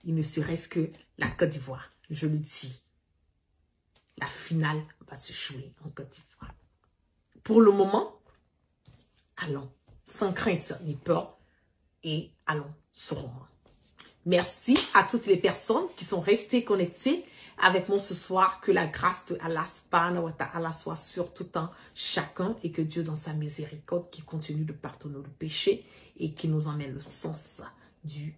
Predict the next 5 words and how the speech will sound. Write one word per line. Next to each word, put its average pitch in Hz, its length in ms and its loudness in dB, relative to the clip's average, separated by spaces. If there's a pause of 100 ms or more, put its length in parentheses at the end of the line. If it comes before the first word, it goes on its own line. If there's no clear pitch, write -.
discernement. 147 1200 -6 (160)
Vous 156 100 -10
passez - 460 -8
une 170 160 -4
excellente 165 580 -6